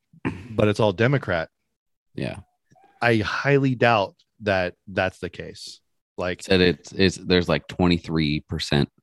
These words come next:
Speaker 2: Republican. So
Speaker 1: that's, there's no way. Like, there's gotta be
Speaker 2: <clears throat>
Speaker 1: fraud there.
Speaker 2: I don't know.
Speaker 1: One hundred percent. And you
Speaker 2: Well,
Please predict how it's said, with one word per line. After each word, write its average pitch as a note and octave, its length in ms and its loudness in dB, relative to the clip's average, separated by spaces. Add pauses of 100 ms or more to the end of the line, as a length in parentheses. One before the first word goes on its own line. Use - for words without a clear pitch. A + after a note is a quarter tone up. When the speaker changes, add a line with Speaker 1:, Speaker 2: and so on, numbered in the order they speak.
(160)
Speaker 2:
Republican. A1+ 720 -4 (280)
So A2 120 -4
Speaker 1:
that's, F#2+ 320 -2
there's G#2 360 -6
no F#2 260 -4
way. E2 320 -6 (560)
Like, F#2+ 300 -2
there's C3 340 2
gotta G#2 300 0
be - 80 -2
Speaker 2:
<clears throat> A2+ 60 -2
Speaker 1:
fraud E2+ 240 -2
there. D#2 240 -8 (1300)
Speaker 2:
I G#2 40 -6
don't A2 40 0
know. F#2+ 100 4
Speaker 1:
One - 20 4 (100)
hundred F2 60 2
percent. E2+ 380 -2 (920)
And C3 80 2
you G2 40 8
Speaker 2:
Well, F#2+ 220 8